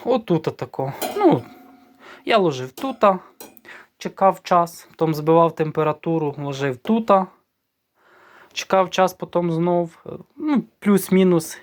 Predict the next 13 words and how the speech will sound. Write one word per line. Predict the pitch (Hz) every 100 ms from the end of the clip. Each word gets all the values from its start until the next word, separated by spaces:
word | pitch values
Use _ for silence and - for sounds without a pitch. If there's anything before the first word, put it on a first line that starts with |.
| _
Яка | - 165 165 220
температура | 220 180 180 170 180 175 160
стала, | - 180 160
образно, | 151 143 135
тридцять | - 151 156
вісім, | 202 254 - 143
яка | 143 185
буде | 170 156 143
на | 139 156
термометру? | 135 143 135 127 120 - 131 _ _ - - - - - - - - - - - -
Тут, | 247 226
тут, | 226 214 -
тут. | 294 294